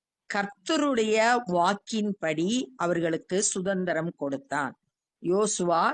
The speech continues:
கர்த்தர் கொடுத்த வாக்கு, வாக்கின்படியே இந்த ஐந்து பெண்களுக்கும் சுதந்திரம் கொடுத்தாங்க. ஆனா இஸ்-, இஸ்ரவேல்ல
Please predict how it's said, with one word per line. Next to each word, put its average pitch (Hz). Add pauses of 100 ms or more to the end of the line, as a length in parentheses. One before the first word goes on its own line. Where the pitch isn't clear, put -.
கர்த்தர் 208
கொடுத்த 175
வாக்கு, 180
வாக்கின்படியே 180 (680)
இந்த 226
ஐந்து 254
பெண்களுக்கும் 196
சுதந்திரம் 196
கொடுத்தாங்க. 139
ஆனா 214
இஸ்-, 208
இஸ்ரவேல்ல 208